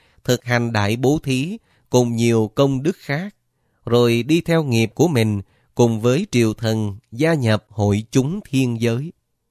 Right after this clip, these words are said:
Còn Bồ Tát cùng với cha mẹ Ngài đều đạt các thắng trí và nhiều cấp độ thiền chứng khác nhau, rồi đi lên cõi Phạm Thiên. Sau khi thuyết giảng xong,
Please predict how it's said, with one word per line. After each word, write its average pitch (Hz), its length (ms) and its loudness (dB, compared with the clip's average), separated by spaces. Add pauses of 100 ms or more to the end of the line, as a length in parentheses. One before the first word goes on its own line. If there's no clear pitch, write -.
(640)
Còn 117 420 0
Bồ 117 240 2
Tát 160 420 -6
cùng 113 220 0
với 123 240 2
cha 165 180 0
mẹ 113 220 0
Ngài 107 400 0 (360)
đều 120 260 6
đạt 110 320 0
các 143 200 -4
thắng 151 220 -2
trí 143 380 0 (280)
và 117 320 0
nhiều 117 320 2
cấp - 240 -2
độ 113 300 2
thiền 110 380 -2
chứng 139 340 0
khác 175 320 -4
nhau, 120 380 -2 (420)
rồi 117 400 4
đi 147 200 2
lên 147 280 2
cõi 110 460 -2
Phạm 101 340 -2
Thiên. 123 360 -2 (1800)
Sau 135 320 -2
khi 131 400 0
thuyết 202 320 -2
giảng 113 300 0
xong, 120 360 -2